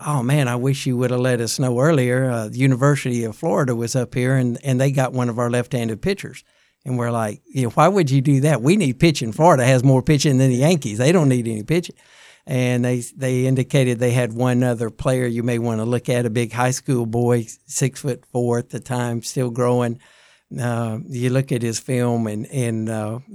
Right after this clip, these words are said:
everybody was very, very excited about it when, when they came on the visit. Uh, Matt and his father just loved the atmosphere, the, the small, um, university, uh, the,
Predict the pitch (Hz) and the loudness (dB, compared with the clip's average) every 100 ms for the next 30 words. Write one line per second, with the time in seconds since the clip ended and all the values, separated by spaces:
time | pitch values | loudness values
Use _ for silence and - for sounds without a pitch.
0 | 123 113 127 131 127 123 120 117 117 120 | -16 -14 -8 -2 0 0 0 -2 -2 -4
1 | 117 123 120 123 117 117 - 123 117 117 | -2 -2 0 -2 -2 -4 -4 -2 -2 -2
2 | 113 110 117 120 - 117 117 117 117 - | -4 -2 -2 -2 -4 -4 -2 -2 -4 -2
3 | 123 120 117 110 107 120 113 120 - _ | -2 0 -2 -4 -4 -4 -2 -6 -10 _
4 | _ _ _ 113 117 117 127 135 113 - | _ _ _ -10 -6 -4 -4 -6 -6 -2
5 | 123 117 113 120 113 123 120 110 117 127 | -2 -2 -4 -6 -6 -4 -4 -2 -4 -2
6 | 135 113 - 127 117 110 110 110 131 113 | -4 -4 -4 -4 -2 -4 -6 -10 -10 -6
7 | - 120 120 117 - _ 123 110 107 107 | -2 0 -2 -4 -10 _ -14 -12 -10 -12
8 | 160 147 127 120 120 120 - 123 113 107 | -10 -2 0 2 0 -2 -2 -4 -4 -6
9 | 107 _ _ _ _ 110 104 101 104 120 | -10 _ _ _ _ -10 -8 -10 -8 -8